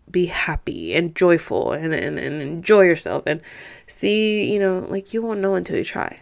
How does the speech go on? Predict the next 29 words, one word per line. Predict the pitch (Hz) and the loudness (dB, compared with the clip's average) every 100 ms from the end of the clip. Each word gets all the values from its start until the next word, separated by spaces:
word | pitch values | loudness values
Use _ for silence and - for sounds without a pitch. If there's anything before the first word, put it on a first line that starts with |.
| _ | _
So, | - - - | -4 -4 -2
whatever. | - 185 - - - | 2 2 2 -6 0
We'll | 208 | 0
see, | 214 202 | 2 0
you | 180 | 0
guys. | - - - - _ _ _ _ _ _ - | -2 -6 -12 -18 _ _ _ _ _ _ -2
We'll | 302 | 0
see. | - 185 - _ _ _ _ _ _ _ - | 0 -2 -4 _ _ _ _ _ _ _ 0
Um, | 226 208 202 160 - - - - - - - - | 4 6 6 4 -4 -14 -18 -20 -20 -20 -20 -4
I | 214 | 4
know | 226 | 4
he | 233 | 6
wants | 226 220 | 2 2
to | 196 | -2
share | - 175 | 2 2
his | 180 170 185 | 4 4 2
journey, | - 185 196 196 190 | 4 4 6 2 2
you | 196 | 2
know, | 190 185 185 185 | 2 4 4 2
and | - 180 | 0 -4
he, | 175 - | -4 -4
uh, | 202 | -2
he's | 190 262 247 | 2 2 4
always | 208 208 202 | 6 6 6
wanted | 175 165 160 | 4 2 2
to | 160 151 | 0 -2
share | - 82 | -2 -2
his | - - | -2 -4
journey. | - - - 64 - | -2 -2 -2 -8 -12